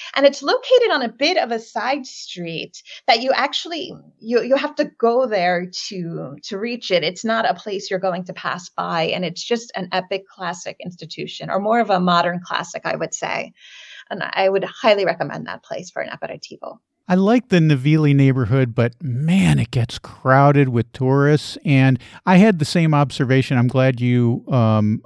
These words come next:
Speaker 2: I'm glad you, uh, confirmed it, that it looked like there were a lot of tourist places that were kind of, um, tourist traps. We had, but we had a very,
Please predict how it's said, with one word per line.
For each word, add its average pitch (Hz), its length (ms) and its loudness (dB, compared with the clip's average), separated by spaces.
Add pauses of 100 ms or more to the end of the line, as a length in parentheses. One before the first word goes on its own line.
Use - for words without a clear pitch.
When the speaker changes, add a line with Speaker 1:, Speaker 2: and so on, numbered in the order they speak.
Speaker 2:
I'm 123 120 2
glad 127 280 2
you, 117 280 0
uh, 113 140 -2
confirmed 131 540 0
it, 117 140 0
that 113 180 0 (280)
it 156 80 2
looked 190 240 2
like 165 160 2
there 147 100 6
were 139 60 6
a 131 60 4
lot 127 260 4
of 113 120 -2
tourist 117 440 -2
places 113 540 -2
that 110 180 -2
were 110 340 2
kind 113 320 2
of, 101 240 -2
um, 101 380 0 (160)
tourist 113 360 -2
traps. - 440 -2
We 226 160 6
had, 196 260 4 (240)
but 160 80 -2
we 233 140 4
had 254 120 4
a 214 40 2
very, 156 360 2